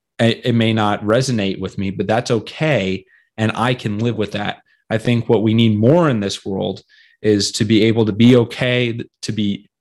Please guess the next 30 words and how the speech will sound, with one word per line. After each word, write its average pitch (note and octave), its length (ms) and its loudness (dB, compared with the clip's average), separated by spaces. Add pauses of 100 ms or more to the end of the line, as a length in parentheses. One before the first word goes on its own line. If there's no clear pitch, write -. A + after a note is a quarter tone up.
(280)
different D#3+ 640 -2 (360)
from A2 180 0
one G2 180 0
another, F#2 500 -2 (520)
but A#2+ 160 0
understand A#2+ 680 0
that, G#2+ 160 -2
hey, C3 640 -4
our C#3+ 180 0
intentions D3 640 2
are A2 100 2
both G#2 440 0
good G#2+ 380 0
here. - 400 -14 (460)
Like, G2+ 440 0
we're A#2+ 220 2
not, D#3+ 420 -2
we're C#3 220 0
n-, - 180 -14
like, A2+ 300 -4 (920)
you, B2 200 2
you C3+ 200 4
could C#3 200 -2
get C3+ 160 2
into, C3+ 500 -2
into A#2+ 260 -4
the A2 80 -2
weeds A#2 380 0
and G#2 120 -4
talk, A2 240 -4